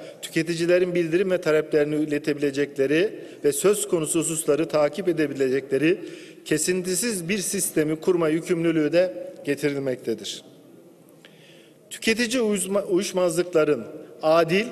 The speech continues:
hızlı, basit ve masrafsız bir şekilde çözüme bağlanması amacıyla kolay ulaşılabilir şekilde yargı dışı karar merci olarak teşkil edilmiş olan tüketici hade-, hakem heyetlerinin görev sınırı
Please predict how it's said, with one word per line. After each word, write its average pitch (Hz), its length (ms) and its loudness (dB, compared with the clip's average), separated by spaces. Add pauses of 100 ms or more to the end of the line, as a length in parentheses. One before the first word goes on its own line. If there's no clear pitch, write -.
(640)
hızlı, 160 680 2 (320)
basit 156 360 0
ve 156 80 4
masrafsız 175 640 0
bir 185 80 0
şekilde 147 520 0
çözüme 156 400 0
bağlanması 156 540 2
amacıyla 147 680 0 (300)
kolay 185 320 4
ulaşılabilir 160 720 0
şekilde 143 460 -2
yargı 151 400 4
dışı 156 380 0 (460)
karar 160 320 6
merci 156 380 2
olarak 139 520 2
teşkil 143 340 0
edilmiş 139 400 -2
olan 143 380 0 (280)
tüketici 165 480 0
hade-, 165 360 4
hakem 151 460 0
heyetlerinin 143 640 0
görev 147 260 4
sınırı 143 460 0